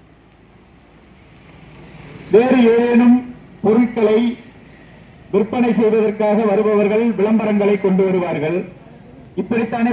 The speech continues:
பொதுமக்களை சந்திப்பதை பழக்கப்படுத்தி இருக்கிறோம், பார்த்திருக்கிறோம். ஆனால் ஒரு தொழிற்சங்கம் தன் தொழிலில் உள்ள ஒரு பிரச்சனையை பொதுமக்களிடம் பேச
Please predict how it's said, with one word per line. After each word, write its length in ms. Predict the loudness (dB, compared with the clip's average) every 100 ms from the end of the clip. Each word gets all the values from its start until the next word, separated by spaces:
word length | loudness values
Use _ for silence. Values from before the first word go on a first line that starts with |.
| 0
பொதுமக்களை 480 | 0 0 0 -2 -2
சந்திப்பதை 420 | 0 -2 0 0 0 -2
பழக்கப்படுத்தி 540 | -4 -4 -4 -4 -2
இருக்கிறோம், 340 | -4 -4 -2 -4 -6 -12 -10
பார்த்திருக்கிறோம். 680 | -8 -4 -4 -4 -4 -4 -4 -8 -20 -20 -20 -20 -20 -8
ஆனால் 240 | -4 -2 0
ஒரு 120 | -2 -2 -2
தொழிற்சங்கம் 680 | -2 -2 -4 -2 0 0 -2 -4 -14 -20 -20 -20 -16 -6
தன் 160 | -4 -2
தொழிலில் 380 | -2 -4 -4 -2
உள்ள 140 | -2 -2 -6 -8 -12 -20 -20 -20 -8 -4
ஒரு 120 | -4 -2
பிரச்சனையை 500 | -4 -4 -2 0 -2 -4 -12 -12 -6
பொதுமக்களிடம் 720 | -4 -2 -4 -4 -6 -4 -4 -2
பேச 140 | -2